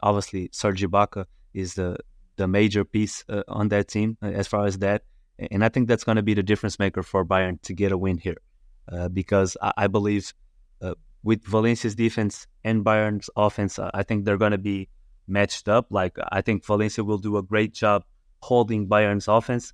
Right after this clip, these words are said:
uh, but I don't think they can score enough, uh, to where they have such a big lead. So I, I think the game is gonna be close. And then I, I think it's on Bayern to, to be able to get timely stops, like, in, in key moments of the game.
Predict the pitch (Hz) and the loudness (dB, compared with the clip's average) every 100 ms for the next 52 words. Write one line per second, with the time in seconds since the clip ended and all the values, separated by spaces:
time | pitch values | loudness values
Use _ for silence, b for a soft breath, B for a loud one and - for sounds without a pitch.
0 | _ 98 92 - - 110 113 117 110 110 | _ -14 -14 -14 -2 2 4 2 0 -2
1 | 101 104 107 - - 117 110 107 104 - | 0 -2 -2 -6 2 4 4 2 -2 -4
2 | - - - - 101 98 - 107 107 101 | -20 -20 -20 -12 -8 -8 -8 0 2 2
3 | 101 107 101 - - 113 98 107 104 101 | 2 2 0 -4 -6 -4 -2 0 0 0
4 | 95 113 113 - 95 - 98 - 98 107 | 0 -2 -2 -4 -4 0 0 0 -2 -2
5 | 104 98 107 98 101 101 98 90 - 110 | -2 0 0 0 0 0 -2 -6 0 0
6 | 117 - - _ _ - 92 110 113 95 | 0 -8 -20 _ _ -8 -2 0 0 -2
7 | 98 101 113 110 - 120 113 107 107 107 | -2 -2 -4 -6 -6 0 2 2 2 0
8 | 104 - - - - 104 98 - 101 110 | -4 -8 -20 -20 -6 -2 -2 -2 0 2
9 | 107 104 107 107 101 - - 107 107 107 | 0 -2 -2 -2 -2 -6 -2 0 0 -6
10 | - 104 101 - 95 92 98 90 98 90 | 0 2 2 0 -4 -4 -6 -4 -4 -2
11 | 110 104 107 107 107 92 95 101 104 | 0 2 0 0 -2 -4 -2 0 -2